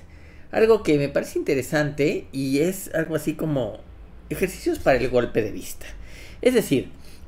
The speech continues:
cuando un jugador fuerte ve una posición, enseguida hace un análisis así muy, muy rápido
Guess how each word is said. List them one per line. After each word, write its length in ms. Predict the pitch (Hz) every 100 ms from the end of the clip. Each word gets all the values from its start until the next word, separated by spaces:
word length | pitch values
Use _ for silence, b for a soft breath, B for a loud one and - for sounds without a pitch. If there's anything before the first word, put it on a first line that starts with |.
| -
cuando 320 | 170 175 180
un 160 | 220 294
jugador 320 | 370 185 180
fuerte 640 | - 156 131 - 110 117
ve 260 | 123 139 143
una 280 | 147 151 139
posición, 600 | 104 - - 156 151 339 - b b b b -
enseguida 960 | 135 135 151 170 202 190 180 180 - -
hace 220 | 127 151
un 80 | 135
análisis 480 | 120 123 120 117 104
así 260 | - 123
muy, 280 | 120 135 147
muy 180 | 131 123
rápido 560 | 127 117 127 127 151